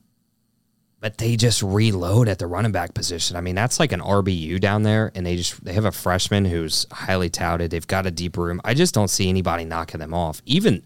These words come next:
Oklahoma. I mean, Venables has no talent,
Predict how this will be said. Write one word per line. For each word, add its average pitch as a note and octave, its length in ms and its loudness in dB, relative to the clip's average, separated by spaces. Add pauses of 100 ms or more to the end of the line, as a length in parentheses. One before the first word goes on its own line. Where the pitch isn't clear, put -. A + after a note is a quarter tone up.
Oklahoma. F2 680 -2
I - 60 -20 (580)
mean, G#2 140 0
Venables A#2+ 500 2
has E2+ 240 -2
no E2+ 320 -2
talent, E2+ 560 -4